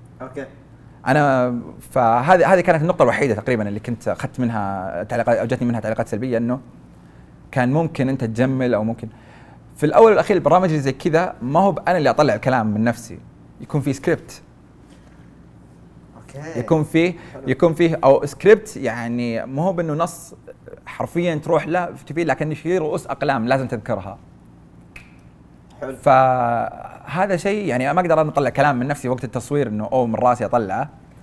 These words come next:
Speaker 2: الشيء الثاني إنه أنا ما كذبت ولا، ولا جبت نظرة سلبية ولا نظرة يعني غير واقعية، كنت أعرض الواقع وكنت أقول إنه لا، يعني السعودية كانت في، كان في قيادة المرأة ممنوعة، لكن حاليًا لا.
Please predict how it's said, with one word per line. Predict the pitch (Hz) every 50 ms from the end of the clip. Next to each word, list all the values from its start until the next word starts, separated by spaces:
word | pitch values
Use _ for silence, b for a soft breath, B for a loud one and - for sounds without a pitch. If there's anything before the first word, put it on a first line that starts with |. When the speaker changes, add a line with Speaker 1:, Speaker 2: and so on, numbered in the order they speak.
| B B B B B B B B B - -
Speaker 2:
الشيء | 143 - - 240 240 220
الثاني | 180 - - 196 202 185 170 175 - -
إنه | 170 175 185 -
أنا | 233 220
ما | 185 196 233
كذبت | 247 - - 214 180 208 220 - - 185
ولا، | 185 208 214 208 202 190 165
ولا | 113 147 165 185 202 196 185 175 165 156 147 123 107 - - - - -
جبت | 170 156 -
نظرة | 180 185 175 160 156
سلبية | 143 - 151 135 131 165 185 196 202 202
ولا | 185 175 208 220 226
نظرة | 214 202 196 170 175 165 147
يعني | 139 131 123 113 117 120 120 120 117 113 113
غير | 107 107 113 147 160 151 143 131 120
واقعية، | 117 127 123 - 127 113 143 135 120
كنت | - 123 110 135
أعرض | 127 117 82 98 117 110 139 151 147 135
الواقع | 135 151 170 170 135 117 - 165 175 180 - B B B B B B -
وكنت | 139 - - 202 185
أقول | - - 170 165 196 220 233 226
إنه | 208 175 165 165
لا، | 185 202 -
يعني | - 101 107 110 113
السعودية | 107 - 113 113 131 135 160 175 180 185
كانت | - - 151 135 131 131 123 123 -
في، | - 127 - - - 147 135
كان | - 123 120 127
في | - 147
قيادة | - - 127 131 127 127
المرأة | 131 139 - - 110 110
ممنوعة، | 117 135 151 156
لكن | 175 175 175 - 143
حاليًا | - - 113 110 123 165 208
لا. | 247 277 254